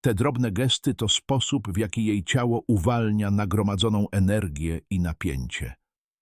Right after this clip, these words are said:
Psychologicznie przygotowuje się do intymności. Ćwiczy dotyk bez kontaktu. Jej ciało mówi to, co jej słowa wciąż skrywają. Możesz również zauważyć zmianę w sposobie, w jaki pomaga w rozwoju wieczoru.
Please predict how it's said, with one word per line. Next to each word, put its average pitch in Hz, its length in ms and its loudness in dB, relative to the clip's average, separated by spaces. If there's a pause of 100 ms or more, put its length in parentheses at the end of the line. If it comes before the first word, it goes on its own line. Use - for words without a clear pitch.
(300)
Psychologicznie 123 920 0
przygotowuje 101 800 0
się 110 140 -2
do 101 100 -2
intymności. 92 1000 -2 (640)
Ćwiczy - 340 0
dotyk 90 460 0
bez 98 200 2
kontaktu. 71 640 -4 (680)
Jej 113 160 2
ciało 139 280 0
mówi 113 280 0
to, 127 280 2
co 113 180 0
jej 107 220 0
słowa 107 360 2
wciąż 101 340 0
skrywają. 67 680 -4 (680)
Możesz 113 380 4
również 110 400 0
zauważyć 104 560 0
zmianę 113 340 0
w - 60 0
sposobie, 104 580 0
w 90 40 -6
jaki 101 240 -2
pomaga 101 420 2
w 80 60 -4
rozwoju 92 440 0
wieczoru. 65 520 -4